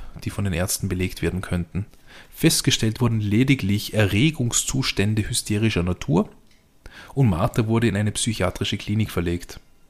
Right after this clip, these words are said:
In den Unterlagen hieß es, ununterbrochenes Jammern und Weinen, angeblich unerträgliche Schmerzen in beiden Füßen, obwohl kein objektiver Befund vorhanden ist.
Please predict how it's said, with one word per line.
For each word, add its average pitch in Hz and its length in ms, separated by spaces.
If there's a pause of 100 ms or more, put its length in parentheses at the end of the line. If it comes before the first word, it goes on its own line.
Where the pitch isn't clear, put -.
(640)
In 131 80
den 143 100
Unterlagen 135 420
hieß - 320
es, - 220 (240)
ununterbrochenes 156 760
Jammern 135 300
und 110 160
Weinen, 127 360
angeblich 143 640
unerträgliche 110 540
Schmerzen 117 380
in 113 80
beiden 165 260
Füßen, 143 420
obwohl 139 300
kein 165 400
objektiver 131 680
Befund 135 420
vorhanden 98 460
ist. - 300